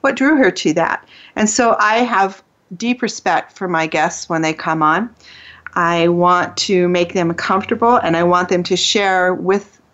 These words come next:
you as a listener all of the things that are gonna move you to living an inspiring, empowering life.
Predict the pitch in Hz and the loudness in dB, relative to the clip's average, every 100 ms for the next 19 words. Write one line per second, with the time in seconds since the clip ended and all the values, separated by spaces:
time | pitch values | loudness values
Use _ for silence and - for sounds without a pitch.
0 | _ - 185 208 190 175 185 233 269 190 | _ -10 0 4 4 4 2 2 2 0
1 | 175 165 170 - - - - 180 208 233 | 0 0 -4 -18 -18 -18 -2 2 4 6
2 | 247 247 - 214 214 220 208 196 196 190 | 4 2 0 0 -2 -2 -4 -2 -2 0
3 | 185 185 190 190 190 185 - 180 175 180 | 0 4 2 2 2 2 2 2 2 4
4 | 175 170 170 170 - 160 160 156 156 170 | 2 4 2 0 0 0 2 0 0 -2
5 | 170 156 156 160 156 143 175 | 0 0 0 0 0 0 -6